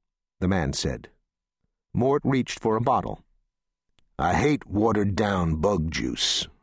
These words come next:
the man casually commented. "The last barkeep who pulled that on me lost all his front teeth and an ear besides." "Oh?" <laughs> Mort reached for a different bottle.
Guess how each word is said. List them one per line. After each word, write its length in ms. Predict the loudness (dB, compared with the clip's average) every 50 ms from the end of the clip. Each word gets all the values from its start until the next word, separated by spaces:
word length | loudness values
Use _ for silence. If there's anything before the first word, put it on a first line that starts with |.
| _ _ _
the 80 | -4 -2
man 280 | 0 0 0 -2 -4 -4 -4
casually 520 | -2 0 0 0 0 -2 -2 -2 -2 -4
commented. 640 | -4 0 0 0 0 0 -4 -6 -6 -8 -10 -10 -10 _ _ _ _ _ _ _ _ -10
"The 100 | -4 -2
last 340 | 0 2 2 2 0 -2 -2 -2
barkeep 480 | 0 2 2 0 0 0 -2 0 0 -2
who 80 | -2
pulled 300 | -2 0 0 2 2 2
that 120 | 2 2 2
on 200 | 2 2 0 0
me 100 | 0 0
lost 320 | 2 2 0 0 0 0
all 180 | 0 2 2 2
his 140 | 0 0
front 360 | -2 0 0 -2 -2 -2 -4 -2
teeth 380 | 0 2 2 2 2 0 0
and 340 | 0 0 0 2 2 2 2 2
an 240 | 2 2 0 0 0 0
ear 600 | 2 2 4 4 2 2 -2 -4 -8 -12 -14 -6
besides." 920 | -4 -2 0 0 2 2 0 0 -2 -4 -8 -10 _ _ -20 -16 -16 -16 -16 -18 _ _ _ _ _ _ _ _ _ _ _ _ _ _ _ _ _ _ _ _ _ -4
"Oh?" 440 | 0 2 2 2 4 2 0 0 -2 -4
<laughs> 760 | -6 -6 -6 -8 _ _ _ _ _ _ _ _ _ _ _
Mort 280 | -2 0 2 2 2 0 0
reached 440 | 0 0 2 2 0 0 -2 -4 0
for 200 | 2 2 2 2
a 80 | 2
different 480 | 2 0 0 0 2 0 0 0 0 0
bottle. 400 | 0 0 0 0 -4 -8 -16 -16